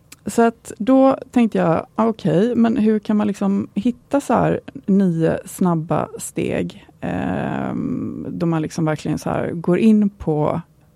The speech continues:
eh, ja, enkla tips hur du blir mer hållbar.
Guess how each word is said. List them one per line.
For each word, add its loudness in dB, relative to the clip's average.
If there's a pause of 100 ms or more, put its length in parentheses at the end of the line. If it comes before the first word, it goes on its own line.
(260)
eh, -8 (240)
ja, 0 (180)
enkla 2
tips -8
hur 0
du 0
blir 2
mer 0
hållbar. -2